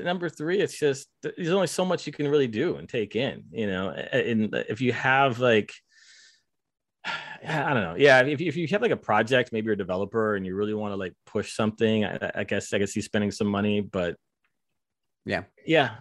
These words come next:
Speaker 2: I-, if I were an individual person, I would probably go to Austin around that same time,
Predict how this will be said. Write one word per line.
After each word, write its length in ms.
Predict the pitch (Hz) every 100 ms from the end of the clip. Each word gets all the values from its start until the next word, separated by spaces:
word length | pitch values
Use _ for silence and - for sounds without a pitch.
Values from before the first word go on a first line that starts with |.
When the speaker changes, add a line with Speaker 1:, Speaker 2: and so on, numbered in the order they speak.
| -
Speaker 2:
I-, 120 | - -
if 180 | 135 139
I 180 | 131
were 180 | 143 147
an 120 | 147
individual 520 | 143 143 135 139 139 127
person, 420 | 147 139 156 151
I 140 | 120
would 120 | 110
probably 260 | 104 113 107
go 220 | 95 104
to 60 | 107
Austin 340 | 98 101 -
around 220 | 107 101
that 220 | 101 98 -
same 260 | 107 101
time, 500 | 95 107 104 101 117